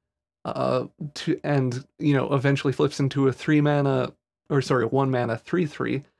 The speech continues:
that can grow is great. Like, that, that's a pairing made in Golgari heaven. Uh, Willowgeist also just helps ensure Death Bonnet Sprout generates value. Um, the plus one, plus one counter thing on Willowgeist is per instance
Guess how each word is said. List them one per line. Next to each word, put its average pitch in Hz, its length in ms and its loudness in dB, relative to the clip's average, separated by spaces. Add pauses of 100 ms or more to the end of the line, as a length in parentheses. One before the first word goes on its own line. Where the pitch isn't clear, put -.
(120)
that 120 160 0
can 120 180 -4
grow 139 560 2 (180)
is 131 320 0 (180)
great. 127 500 -2
Like, 120 440 -6
that, 135 260 -6
that's 151 300 -2
a 143 40 -6
pairing 143 480 2
made 135 220 2
in 131 100 -2
Golgari 131 540 -2
heaven. 123 440 -8 (460)
Uh, 143 100 2
Willowgeist 175 720 2
also 143 300 0
just 131 340 -2
helps - 380 -4 (260)
ensure 139 360 0
Death 131 240 -2
Bonnet 131 300 -2
Sprout - 340 -4 (320)
generates 127 500 -4
value. 127 520 -4 (640)
Um, 135 340 2
the 143 220 0
plus 160 240 -2
one, 156 120 2
plus 143 200 -2
one 127 120 -2
counter 139 380 0
thing 139 220 0
on 127 140 0
Willowgeist 135 640 0
is 123 260 -2
per 143 340 0
instance 139 640 -4